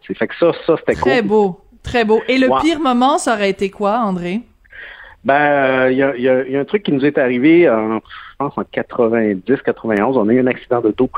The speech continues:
Speaker 1: Euh, moi, j'étais
Speaker 2: Ah
Speaker 1: dans
Speaker 2: oui.
Speaker 1: l'auto, puis on a, on a failli y passer. Euh, c'est pas, c'est pas le moment le plus le fun de notre vie.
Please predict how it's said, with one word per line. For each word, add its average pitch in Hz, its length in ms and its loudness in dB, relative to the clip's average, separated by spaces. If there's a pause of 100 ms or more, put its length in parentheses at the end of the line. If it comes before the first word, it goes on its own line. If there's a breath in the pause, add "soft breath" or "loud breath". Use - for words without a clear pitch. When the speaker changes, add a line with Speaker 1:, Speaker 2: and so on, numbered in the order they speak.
(380 loud breath)
Speaker 1:
Euh, 92 180 2
moi, 113 140 2
j'étais 120 200 2
Speaker 2:
Ah 113 40 2 (120)
Speaker 1:
dans - 20 -4
Speaker 2:
oui. 101 120 -2
Speaker 1:
l'auto, 135 280 2
puis - 120 -2
on 98 100 2
a, 101 60 2 (100)
on 98 120 0
a 104 60 2
failli 127 340 0
y - 40 -4
passer. 131 560 0 (340 loud breath)
Euh, 90 600 2 (180)
c'est - 160 -4
pas, 120 220 2 (100)
c'est 98 140 -2
pas 135 100 0
le 127 80 2
moment 117 220 2
le 127 80 0
plus 120 120 0
le 104 60 -2
fun 139 140 -2
de 139 100 2
notre 110 260 -2
vie. 156 220 -8